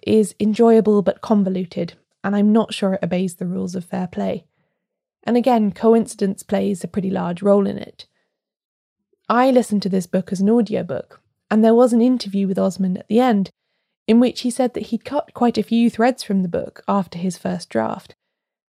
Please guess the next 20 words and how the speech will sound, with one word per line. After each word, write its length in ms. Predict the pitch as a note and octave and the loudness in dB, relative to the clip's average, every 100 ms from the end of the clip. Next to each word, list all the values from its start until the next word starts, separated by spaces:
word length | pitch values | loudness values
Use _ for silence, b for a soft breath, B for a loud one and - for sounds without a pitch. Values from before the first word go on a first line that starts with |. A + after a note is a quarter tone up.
| _ _ - | _ _ -2
which, 360 | A#3+ - - | 0 0 -4
given 260 | B3 C4+ D4+ | -2 0 -2
how 200 | B3 A#3+ | 0 2
many 320 | B3 A3+ G#3+ | 2 2 0
still 260 | - A3+ F#3+ | 0 -2 0
remain, 640 | G3 A3+ B3+ F#3 F3+ - _ - | 2 2 0 -2 -4 -8 _ -2
means 300 | A3+ A#3+ A3 | 2 4 2
he 160 | - A#3 | 2 4
must 280 | G#3+ G#3+ - | 4 0 -2
have 140 | F#3+ | -4
a 60 | F3+ | -2
brain 340 | G3 G3 F#3 | 0 0 0
that 160 | G3 - | -2 -2
can 180 | F#3+ | -2
think 340 | F3+ G3 F3+ - | 0 -2 -2 -2
in 160 | F3+ | -4
five 300 | F3 F3 F3+ | -2 -2 -4
dimensions 720 | - F3+ F#3 F#3 - - F#3+ | -2 0 0 -2 -6 -8 -8
or 80 | - | -8
something. 420 | - G3+ - G#3+ | -8 -8 -10 -16